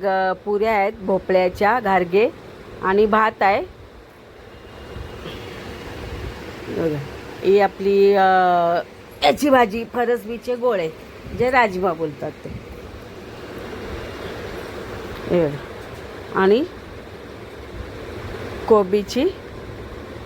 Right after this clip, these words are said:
ही कोबीची भाजी चणा डाळ टाकून केलेली आहे.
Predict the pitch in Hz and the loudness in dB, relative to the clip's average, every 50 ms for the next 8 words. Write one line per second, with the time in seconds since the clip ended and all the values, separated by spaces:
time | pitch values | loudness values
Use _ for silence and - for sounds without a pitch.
0 | - - - - 180 196 196 - 220 208 202 175 196 214 214 - - 254 277 269 | -14 -10 -2 2 2 2 4 6 6 6 6 6 4 2 2 0 -2 -4 -2 0
1 | 247 220 196 180 - 151 143 - - - - - - 208 196 175 190 185 180 180 | 2 2 2 0 -2 -6 -8 -8 -12 -14 -16 -2 2 2 4 6 6 6 6 6
2 | 180 180 175 175 - 180 175 - - 262 330 466 480 - - - - - - - | 6 6 4 4 2 2 0 0 0 0 0 0 0 -4 -10 -16 -16 -16 -16 -16
3 | - - - - - - - 294 269 214 180 170 160 151 151 151 143 | -16 -16 -16 -16 -10 -4 4 6 6 6 6 4 0 0 -2 -4 -4